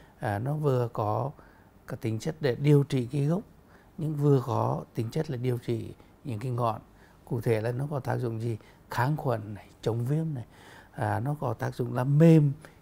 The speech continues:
cái thành mạch ở cái, à, đám rối tĩnh mạch. Mà mềm thành mạch thì gì? Cái độ co giãn nó tốt, nó lại chống chảy máu.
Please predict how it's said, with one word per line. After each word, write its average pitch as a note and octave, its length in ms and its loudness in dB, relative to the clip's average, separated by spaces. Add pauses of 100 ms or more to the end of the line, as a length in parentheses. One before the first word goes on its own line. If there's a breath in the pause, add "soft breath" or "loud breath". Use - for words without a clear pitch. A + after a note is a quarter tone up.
cái C#3 140 -4
thành C3 240 -2
mạch B2 160 0 (260)
ở G#2+ 320 -2
cái, C#3+ 400 -2 (360 soft breath)
à, A2 280 -4
đám G#2+ 220 -4
rối B2+ 140 -4
tĩnh D#3 180 -8
mạch. B2+ 160 -2 (320 loud breath)
Mà D3 100 6
mềm E3 280 10
thành C#3+ 200 2
mạch C#3+ 220 2
thì C3 100 -2
gì? B2+ 220 2 (340 loud breath)
Cái C#3+ 100 0
độ D3+ 300 10
co E3+ 200 0
giãn E3 300 -4
nó F3 60 -2
tốt, F#3+ 220 -2 (600 loud breath)
nó E3+ 100 2
lại D3 200 2
chống D#3+ 200 4
chảy A#2+ 160 2
máu. G#2+ 340 -2